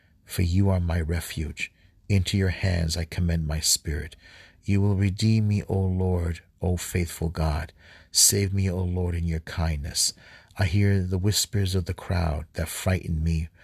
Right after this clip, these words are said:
from every side, as they consult together against me,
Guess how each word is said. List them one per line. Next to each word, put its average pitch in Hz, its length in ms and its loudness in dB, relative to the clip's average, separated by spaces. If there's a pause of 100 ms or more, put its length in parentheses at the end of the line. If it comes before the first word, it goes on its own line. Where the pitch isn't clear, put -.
(160)
from 90 240 0
every 85 240 0
side, 78 560 -2 (380)
as 92 200 0
they 90 120 0
consult - 640 2
together 87 420 -4
against 85 520 -4
me, 73 140 -8